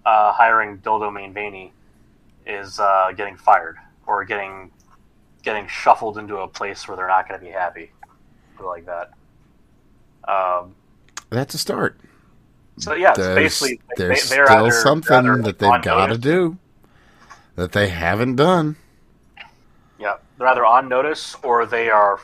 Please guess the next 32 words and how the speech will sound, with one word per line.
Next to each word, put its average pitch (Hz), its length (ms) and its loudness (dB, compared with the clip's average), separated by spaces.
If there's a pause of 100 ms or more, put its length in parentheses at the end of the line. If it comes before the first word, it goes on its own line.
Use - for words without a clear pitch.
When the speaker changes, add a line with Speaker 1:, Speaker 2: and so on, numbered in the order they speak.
(120)
Speaker 1:
gone. 107 360 -2 (560)
Or 107 240 -4
they 107 200 -6
are 101 360 2 (100)
at 107 80 -4
least 110 240 -10
on 113 80 0
a 104 80 -2
leave 101 220 -12
of 95 100 -16
absence 98 640 -6
until 98 340 -12
management 98 480 -14
decides 92 480 -4
whether 98 160 -6
or 95 40 -8
not 95 200 -2
they're 98 120 -12
going 92 240 -12
to 95 140 -14
ask 92 260 -6
them 92 80 -18
for 95 140 -10
a 90 40 -6
resignation, 87 640 -14
which, - 180 -20
like, 87 160 -20
guarantees 92 440 -16
what's 87 120 -20
gonna 90 140 -16
happen 90 240 -12
with, 87 140 -20